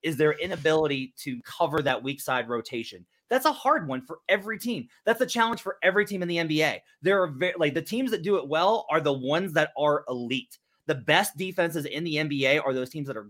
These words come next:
great at recovering on weak side reversals.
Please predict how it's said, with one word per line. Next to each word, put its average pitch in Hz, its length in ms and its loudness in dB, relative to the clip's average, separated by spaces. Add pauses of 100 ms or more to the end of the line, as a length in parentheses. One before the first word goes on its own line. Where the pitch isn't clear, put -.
great 139 340 4
at 139 140 -6
recovering 143 560 -4 (340)
on 131 160 -2
weak 139 140 -2
side 131 220 2
reversals. 107 680 -8